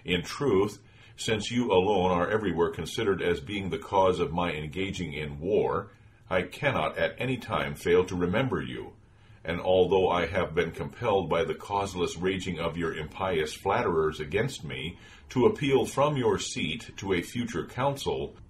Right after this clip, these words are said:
fearless of the futile decrees of your predecessors Pius and Julius,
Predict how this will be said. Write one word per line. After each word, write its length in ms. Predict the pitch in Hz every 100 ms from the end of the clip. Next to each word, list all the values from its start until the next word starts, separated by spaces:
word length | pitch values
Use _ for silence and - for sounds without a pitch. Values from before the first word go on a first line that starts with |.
| -
fearless 560 | - 127 123 98 85
of 160 | - 90
the 160 | 85 78
futile 480 | - 131 - 80
decrees 720 | 73 87 - 123 117 90 80 78
of 240 | - 90
your 220 | 87 85
predecessors 720 | - 123 117 - 85 - 78 -
Pius 460 | - 98 92 80
and 120 | 76
Julius, 640 | 71 107 135 85 - 78